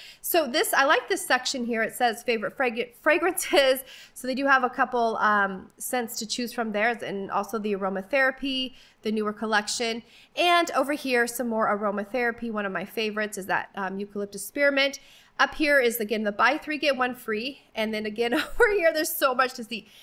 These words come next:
Uh, buy three, get one free. Okay, now here's the back side of that table. So this is the Cozy and Comfort collection. And, uh, so the body, um,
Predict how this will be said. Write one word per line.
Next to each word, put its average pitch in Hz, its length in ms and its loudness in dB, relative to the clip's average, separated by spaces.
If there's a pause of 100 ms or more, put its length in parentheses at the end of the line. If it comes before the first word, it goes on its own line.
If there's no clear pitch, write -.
(280)
Uh, 170 180 4
buy 208 200 4
three, 208 160 -2
get - 160 -6
one 185 160 -6
free. - 280 -12
Okay, 196 340 2 (380)
now 254 300 4 (140)
here's 339 220 0
the 415 60 0
back 277 220 2
side 277 160 2
of 254 60 2
that 233 180 2
table. 240 280 -2
So 240 140 -6
this 220 200 -6
is 220 100 -8
the 214 100 -8
Cozy 220 380 -6
and 254 100 -8
Comfort - 440 -4
collection. 240 580 -2 (1160)
And, 202 380 0
uh, 190 360 4
so 202 240 -6
the 196 440 -2
body, 196 520 0
um, 185 480 -2